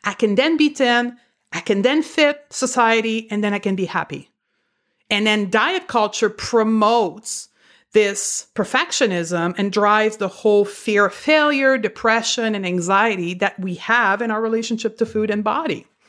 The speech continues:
And then last, but not the least,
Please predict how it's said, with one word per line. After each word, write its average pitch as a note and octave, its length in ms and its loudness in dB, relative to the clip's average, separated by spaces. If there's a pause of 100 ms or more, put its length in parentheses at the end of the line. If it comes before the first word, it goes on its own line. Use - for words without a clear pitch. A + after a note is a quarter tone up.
(840)
And A#3+ 160 2
then A#3+ 240 0 (160)
last, A3+ 880 -2 (320)
but C#3+ 100 -10
not G#3+ 180 -2
the E4 80 0
least, C#4+ 640 -2